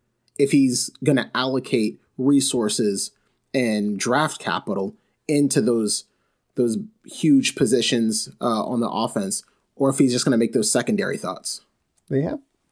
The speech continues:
Speaker 2: drafted, and I think they've attempted to solve wide receiver with a bunch of more, like, number two guys. Like, they signed
Speaker 1: Yeah.
Speaker 2: Corey Davis. They have Jamison Crowder still left over.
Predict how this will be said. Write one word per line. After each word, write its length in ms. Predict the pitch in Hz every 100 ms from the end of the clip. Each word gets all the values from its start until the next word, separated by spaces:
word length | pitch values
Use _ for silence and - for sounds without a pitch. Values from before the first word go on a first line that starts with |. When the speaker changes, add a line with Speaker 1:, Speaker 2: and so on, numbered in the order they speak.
| _ - 139
Speaker 2:
drafted, 760 | 127 117 151 - 147 143 135
and 280 | - 120 123
I 80 | -
think 180 | 151 202
they've 140 | 190
attempted 720 | 143 123 - 123 127 139 135 -
to 100 | -
solve 320 | 131 131 123 120
wide 180 | 120
receiver 580 | 120 117 113 113 113 123 - _ -
with 120 | 117
a 60 | 110
bunch 280 | 107 107 117
of 300 | 110 104 _ _ _ _ _ -
more, 140 | 120
like, 120 | 113 110
number 260 | 117 104
two 300 | 98 - 107
guys. 440 | 90 87 - - _ _ _ -
Like, 120 | 110
they 100 | 107
signed 200 | 104 117
Speaker 1:
Yeah. 40 | 104
Speaker 2:
Corey 300 | - 113 104
Davis. 640 | 110 110 117 117 117 -
They 100 | -
have 120 | 107 104
Jamison 420 | 110 107 - 110
Crowder 380 | - 107 110 110
still 220 | 120 107
left 220 | 104 -
over. 480 | 117 113 107 104